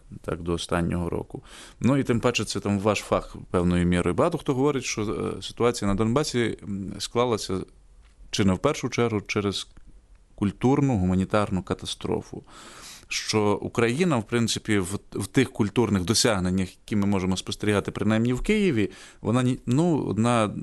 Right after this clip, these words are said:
дещицю якусь була, або взагалі май-, не представлена, м, в Донецьку, наприклад, чи в Луганську. І це, зрештою, не, е, можливість познайомитися і молодому, і старшому поколінню, тим більше, і з тим, що відбувається в українській культурі,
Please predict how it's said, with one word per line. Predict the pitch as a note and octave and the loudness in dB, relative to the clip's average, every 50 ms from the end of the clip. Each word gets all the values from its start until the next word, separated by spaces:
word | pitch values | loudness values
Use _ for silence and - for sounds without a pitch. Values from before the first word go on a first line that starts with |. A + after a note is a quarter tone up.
| - - | -8 -6
дещицю | - G2+ G2+ G2+ G#2 G2+ - - D#3 D#3+ D3 - - A#2 | -6 -6 -4 -2 -2 -2 0 2 2 2 2 0 -2 -4
якусь | - - G#2+ | -2 -2 -2
була, | G2 G2+ G2+ G#2 G2+ F#2+ F#2+ | 0 0 2 4 4 4 2
або | F#2 F2 F#2+ | 2 0 -2
взагалі | F2+ F2+ F#2+ F#2+ A2 C3+ C#3 | -2 0 0 0 2 2 2
май-, | A#2+ A2 G#2+ G#2 G#2 | 2 2 2 2 2
не | G#2+ G#2 | 0 0
представлена, | F#2 - F#2 - - - A2 A2+ G#2+ G2 G2 F#2+ F#2+ F#2 F#2 F#2 F#2 | 0 -2 -4 -6 -2 2 2 2 2 2 2 2 2 2 2 0 0
м, | F#2 F#2 F#2 F#2 F#2 F#2 F2+ F2+ F2+ F2 - - - - - - | -2 -2 -4 -4 -2 -2 -2 -2 -2 -4 -6 -6 -8 -8 -8 -8
в | F2+ F#2 F2+ | -8 -2 2
Донецьку, | - A#2 G#2+ G#2+ G#2+ G2 - - - - | 2 4 6 4 4 2 0 -4 -8 -10
наприклад, | - - - - - - - - - | -10 -10 -8 -8 -8 -8 -8 -8 -6
чи | - G2+ | -4 -2
в | F#2+ | 0
Луганську. | F#2+ G2 F#2+ F2 F#2 F#2 E2+ E2 - - - F#2+ | 0 0 0 0 0 -2 -2 -4 -6 -4 -2 -2
І | F#2 | -2
це, | - - E3 E3 | 0 0 0 2
зрештою, | A#2+ A2+ A#2+ C3+ C3+ - - B2 A#2 A2+ G#2+ - - - - - - - _ - | 2 2 2 2 0 -2 -2 0 0 0 0 -2 -6 -16 -20 -20 -20 -20 _ -2
не, | F#2+ G2+ A2 B2+ C3+ A#2+ A2+ - - - - G#2 | 2 4 4 4 4 4 2 0 -2 -4 -2 0
е, | F#2 F#2+ F#2 F2 E2+ | 0 2 2 0 2
можливість | G#2 A2 G2+ G#2 A#2+ C3+ C3 G#2+ F#2+ - - | 0 2 2 4 4 4 4 4 2 0 -2
познайомитися | - F#2+ F2 G#2 G#2+ A#2 B2+ A#2+ G#2 F#2 F2 - F#2+ E2+ - - G2 F2+ F2+ - - - | -2 0 2 4 4 4 4 4 2 2 0 0 -4 -4 -2 0 0 0 0 -2 -4 -2
і | B2+ C3 | 0 2
молодому, | D3 C#3+ C3+ B2 A#2+ G#2 G#2+ G#2 G2+ F#2+ F2 E2+ F2 - - | 2 2 2 0 0 2 2 2 4 2 2 0 0 -2 -4
і | F#2 | -6
старшому | - - A2+ A2 G2 F#2+ - - F#2+ F2 | -2 0 2 2 2 0 -2 -4 -4 -6
поколінню, | - - - G2 G2 F#2 F#2 F2+ | -6 -6 -4 0 0 2 2 0
тим | - - F#2+ F#2+ E2+ | 0 0 0 0 2
більше, | F#2+ F#2 E2 - - - | 2 0 0 -2 -4 -4
і | - - F#2 | -4 -4 -4
з | - - | -6 -4
тим, | - A2+ G2+ F2+ | -2 0 0 0
що | - - G2+ | 0 -2 -2
відбувається | G2 F2+ F2+ F#2+ F#2+ F2+ F2 - - | -2 0 0 0 2 2 0 0 -2
в | F#2 | -4
українській | F#2 - G#2+ G#2 G#2 - - A#2+ | -4 -2 -2 -2 -2 -2 -4 -6
культурі, | - - D3 D3 - G3+ G3+ G3 F#3 | -4 -4 -4 -2 -2 0 2 2 2